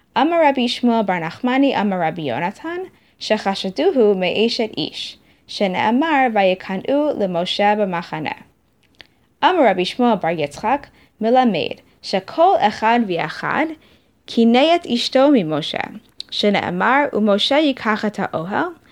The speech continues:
v'natan lo michutz lamachaneh." Rabbi Shmuel bar Nachmani said that Rabbi Yonatan said, "They suspected him of adultery,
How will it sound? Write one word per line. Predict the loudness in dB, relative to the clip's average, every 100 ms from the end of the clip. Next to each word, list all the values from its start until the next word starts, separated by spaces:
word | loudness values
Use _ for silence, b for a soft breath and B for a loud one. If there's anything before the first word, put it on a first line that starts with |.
| b b -4
v'natan | 0 2 2 0 -2 0 4
lo | 4 4
michutz | 2 -4 -6 -4 -4 -2
lamachaneh." | -4 -2 -2 -4 -8 -8 -12 -20 _ _ _ _ _ B B B B
Rabbi | 0 0
Shmuel | 0 0 2 2
bar | 2 0
Nachmani | 0 -2 -2 0 -2
said | -4 -4 -4 -6 -2
that | 0
Rabbi | 2 2
Yonatan | 2 2 2 0 -6 -6
said, | -4 -6 -6 _ b b b b
"They | -2
suspected | 0 -6 -2 -2 -2 -2
him | 0 0 -2
of | -2
adultery, | 0 2 0 0 -10 -12 -16